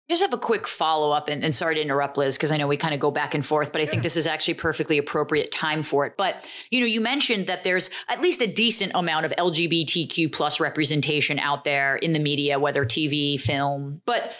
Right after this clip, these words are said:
Speaker 1: I'm curious what you think about appropriating, and I'm using air quotes 'cause I'm not really quite sure the type of term for it or, or comfortable, uh, term for it yet, but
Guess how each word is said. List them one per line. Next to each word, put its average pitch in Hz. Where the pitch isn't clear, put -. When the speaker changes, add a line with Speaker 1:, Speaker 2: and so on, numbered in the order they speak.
Speaker 1:
I'm 208
curious 453
what 294
you 233
think 214
about 160
appropriating, 156
and 160
I'm 175
using 208
air 170
quotes 156
'cause 156
I'm 156
not 165
really 151
quite 165
sure 220
the 220
type 214
of -
term 220
for 226
it 208
or, 156
or 160
comfortable, 208
uh, 208
term 226
for 226
it -
yet, 220
but -